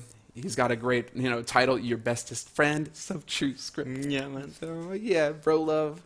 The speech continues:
Speaker 1: true love. And he's part of the clan Donors by Heart. So D B H, we know that he's level twenty-five. He's got four thousand victories, fifty-one days played, seventy-eight hundred achievement points, and his most played character is the manliest character, Vanguard.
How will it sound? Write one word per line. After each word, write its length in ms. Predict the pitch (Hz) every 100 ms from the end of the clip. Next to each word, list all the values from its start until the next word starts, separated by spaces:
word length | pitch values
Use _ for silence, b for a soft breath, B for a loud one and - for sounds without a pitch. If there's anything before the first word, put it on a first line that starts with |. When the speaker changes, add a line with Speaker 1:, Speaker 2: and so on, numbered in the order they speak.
| -
Speaker 1:
true 200 | - 147
love. 320 | 131 120 - B B B -
And 160 | 131
he's 160 | 135 131
part 320 | - 156 170
of 160 | 139 135
the 60 |
clan 400 | 131 143 135 135 - 120
Donors 320 | 123 135 127
by 200 | 117 123
Heart. 400 | 117 117 107 -
So 160 | 120 117
D 180 | 123
B 140 | 127 123
H, 380 | 120 120 - -
we 140 | 120
know 100 | 123
that 80 | 123
he's 140 | 123 127
level 160 | 135
twenty-five. 560 | 127 151 151 156 160 156
He's 100 | 139
got 160 | 143
four 240 | - 180 170
thousand 560 | - 160 156 156 151
victories, 400 | 147 151 156 151
fifty-one 1040 | - - 196 196 - 175 156 165 175 165 143
days 320 | 160 147 139
played, 540 | - 160 156 156 147 B B B B B B
seventy-eight 560 | - - 147 151 151 143
hundred 260 | 139 135
achievement 440 | 127 127 131 135 127
points, 400 | 127 135 131 -
and 240 | 127 123
his 200 | 123 120
most 520 | 120 123 127 139 -
played 260 | - 139 139
character 380 | - 131 131 139
is 100 | 120
the 60 |
manliest 500 | 117 120 131 120 117
character, 460 | - 117 110 117 113 -
Vanguard. 540 | - 92 95 65 55